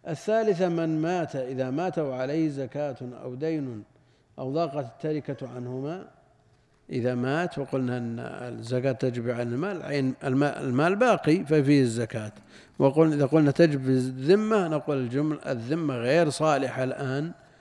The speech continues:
للمطالبة فلا تجب الزكاة. الفائدة الرابعة، إذا كان النصاب مرهونا ووجبت فيه الزكاة، فهل تؤدى زكاته منه؟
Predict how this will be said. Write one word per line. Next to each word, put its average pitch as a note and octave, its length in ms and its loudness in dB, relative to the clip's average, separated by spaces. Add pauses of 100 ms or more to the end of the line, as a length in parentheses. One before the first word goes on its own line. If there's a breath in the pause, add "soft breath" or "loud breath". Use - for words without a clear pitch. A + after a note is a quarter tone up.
(280 soft breath)
للمطالبة C#3+ 1200 2 (420 loud breath)
فلا C3+ 240 2
تجب A#2 340 -2
الزكاة. G#2 460 -12 (3750)
الفائدة F#3 500 2
الرابعة، E3+ 320 2
إذا D3 200 0
كان F3 220 -2
النصاب D#3+ 440 0
مرهونا D3 840 0 (640 soft breath)
ووجبت D#3 500 0
فيه C#3+ 200 0
الزكاة، C3 440 -6
فهل D3+ 380 -4
تؤدى C3 840 -8 (120)
زكاته B2 720 -10
منه؟ D3+ 500 -8